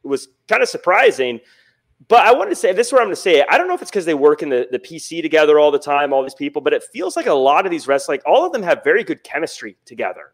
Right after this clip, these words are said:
I don't know if it's, like I said, because they're working together in the same P C all the time, whatever, but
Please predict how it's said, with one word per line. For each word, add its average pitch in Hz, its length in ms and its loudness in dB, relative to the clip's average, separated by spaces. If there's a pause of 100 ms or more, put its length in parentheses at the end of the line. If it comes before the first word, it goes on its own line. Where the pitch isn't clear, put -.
I 156 60 0
don't 226 140 0
know 226 80 4
if 196 100 -2
it's, 123 300 -14
like 156 100 -2
I 160 60 -2
said, 143 160 -4
because 131 180 -4
they're 127 140 0
working 135 340 -2
together 131 380 0
in 120 80 -4
the 117 60 -10
same 120 280 -6
P 113 160 -20
C 180 240 -8
all 160 160 4
the 143 80 -6
time, 147 260 -4
whatever, 143 320 -2
but 127 260 0